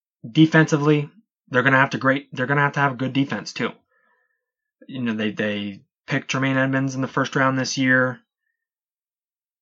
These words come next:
And they actually do have a pretty solid defense.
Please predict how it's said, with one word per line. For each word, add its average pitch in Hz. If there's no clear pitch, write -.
And 123
they 127
actually 175
do 160
have 151
a 147
pretty 160
solid 147
defense. -